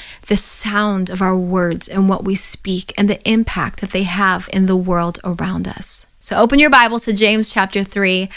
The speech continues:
and let's pick up where we left off, starting in verse two. "For in many things we offend all. If any man offend not in word, the same is a perfect man, and able also to bridle the whole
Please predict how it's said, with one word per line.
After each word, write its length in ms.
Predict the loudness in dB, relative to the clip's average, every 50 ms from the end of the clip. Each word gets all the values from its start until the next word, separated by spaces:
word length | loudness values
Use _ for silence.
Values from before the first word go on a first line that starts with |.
| -18 -18 -18 -20 -14 -6 -2
and 120 | 0 2
let's 160 | 2 0 0
pick 180 | 2 2 2 2
up 140 | 2 0 0
where 100 | -2 0
we 140 | 2 2
left 260 | 2 2 0 0 -2 -2
off, 160 | -2 -2 -4
starting 460 | -6 -6 -4 -2 -2 -2 -2 -2 -2
in 120 | 0 -2
verse 440 | -2 0 -2 -2 -2 -2 -4 -8 -10
two. 400 | -10 -10 -6 -4 -4 -4 -6 -8 -12 _ _ _ _ _ _ _ _ _ _ _ _ _ _ _ _ -12
"For 160 | -4 0 0
in 220 | 2 2 2 2 4
many 260 | 2 4 2 2 0
things 400 | 0 0 0 0 0 -2 -2 0
we 100 | 2 2
offend 380 | 2 2 0 0 0 0 0 0 0
all. 340 | 0 0 0 0 -4 -8 -10 -16 -20 _ _ _ _ _ _ _ _ _ _ 0 0
If 160 | 0 0 0 0
any 220 | 2 4 6 6
man 380 | 6 6 6 4 4 2 0 0
offend 460 | -2 -4 -2 0 2 4 4 4 4 4
not 300 | 4 4 4 2 2 2
in 240 | 4 4 4 4
word, 500 | 4 4 4 4 2 2 0 -4 -8 -12 -16 _ _ _ _ _ _ _ _ _ -2
the 100 | 0 2
same 580 | 2 2 0 0 0 2 4 4 4 4 4 2 2
is 200 | 2 2 2 2
a 60 | -2
perfect 640 | -6 -8 -6 -2 2 2 2 2 2 -2 -4 0 0
man, 520 | 2 4 4 4 4 2 2 0 -2 -6 -8 -14 -20 -20 -20 -20 -20 -12 -2 2
and 120 | 2 2 4
able 320 | 6 4 6 6 4 2 2
also 420 | 2 2 2 2 0 -2 -2 -4
to 160 | -4 -2 -2 -2
bridle 600 | 0 2 4 4 6 6 4 4 2 0 0 0
the 160 | 2 0 0 0 -4 -4
whole 440 | 0 2 4 4 4 2 2 -2 -4